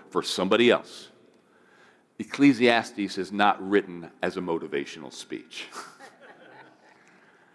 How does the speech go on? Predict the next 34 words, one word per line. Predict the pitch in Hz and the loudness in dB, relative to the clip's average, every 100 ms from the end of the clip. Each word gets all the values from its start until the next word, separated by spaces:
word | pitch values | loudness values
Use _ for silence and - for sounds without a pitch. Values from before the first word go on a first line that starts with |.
| _ _ _ _ _ _ _ _ _ _ _ _ _ _ _ _ _ _ _ _ _ _ _ _ _ _ - | _ _ _ _ _ _ _ _ _ _ _ _ _ _ _ _ _ _ _ _ _ _ _ _ _ _ -2
But | 113 123 | 4 6
I | 123 | 8
want | 131 233 | 6 4
you | 254 | 6
to | 196 | 4
notice | 160 156 151 123 - - - - | 6 6 6 4 0 -10 -8 0
and | 120 | 4
realize | 113 123 113 98 87 | 6 6 8 6 2
something. | - 95 - 73 - - - - | -2 -6 -6 -10 -12 -20 -18 -2
Even | 196 247 220 | 0 2 4
though | 196 | 2
Christmas | - 185 165 - 131 123 | 4 2 2 0 -4 -2
was | 117 113 117 | 2 2 2
not, | 127 117 113 | 4 6 4
we | 113 | 0
talked | - 135 - | -2 -2 0
a | 135 | 0
little | 131 120 | 2 2
bit | 113 104 | 2 0
about | 98 92 - | 2 0 0
this, | 95 - | -4 -4
we | 147 | -4
didn't | 180 139 104 | -2 -2 2
go | 113 101 | 2 2
deep | 90 107 101 | 0 -8 -8
into | 98 90 | -8 -6
the | 87 | -6
history | 95 101 - 90 | -6 -10 -8 -6
of | 90 | -6
Christmas | - 95 - 101 82 - | -6 -10 -10 -14 -18 -8
down | 98 92 90 | -4 -4 -4
through | 92 | -10
the | 87 85 | -6 -2
ages, | 85 80 82 - | -2 -4 -14 -18